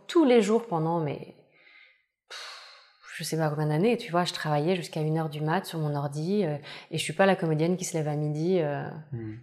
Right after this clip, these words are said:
Speaker 1: tu vois, c'est pas le cliché, tout ça. Je me réveillais, paf, je bossais, alors, to-do list, qu'est-ce que je dois faire aujourd'hui et tout. Et je suis comme, je suis toujours comme ça, hein. Mais, par contre, à vingt heures, j'ai une alarme qui sonne, qui me dit, stop écran.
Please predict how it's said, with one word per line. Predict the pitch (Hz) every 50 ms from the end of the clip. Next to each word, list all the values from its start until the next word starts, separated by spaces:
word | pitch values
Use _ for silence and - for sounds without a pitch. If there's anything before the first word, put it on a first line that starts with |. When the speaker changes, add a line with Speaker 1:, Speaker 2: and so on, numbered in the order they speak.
| -
Speaker 1:
tu | - -
vois, | 165 170 160
c'est | - -
pas | 175 165
le | 160
cliché, | - - 165 151 - - - 170 170
tout | 170 160
ça. | - 214 202 170
Je | 143 147
me | 147
réveillais, | 139 143 151 139 151 143 160 185 202
paf, | 190 - - 160 170 165 -
je | 160
bossais, | 170 160 165 165 - - 160 170 165 -
alors, | 156 156 156 151 143 143
to-do | - - 147 147 147
list, | 170 190 190 - -
qu'est-ce | 175 -
que | - -
je | -
dois | 160
faire | 175 - 175 170
aujourd'hui | 170 170 170 170 165 175 185 190
et | 175
tout. | 185 190 196 196 - - - - - -
Et | 170
je | -
suis | - 175
comme, | - - -
je | 349 -
suis | - 185
toujours | - 240 240
comme | 175 156
ça, | 151 143 139
hein. | 143 185 - - - - - - - - - - - - - - - -
Mais, | 175 175 185 202 240 277 294 - -
par | - 170 156 -
contre, | - 202 240 254 - - - - - _ -
à | - 160
vingt | 156 165 208 220 220 226
heures, | 220 214
j'ai | 196 180
une | 156 156
alarme | 160 165 185 185 185 180
qui | 180 -
sonne, | - - 190 185 180 170 160 160
qui | - - 165
me | 156 156 151
dit, | 147 156 156 -
stop | - - - 233 233 233
écran. | 220 220 - - 185 220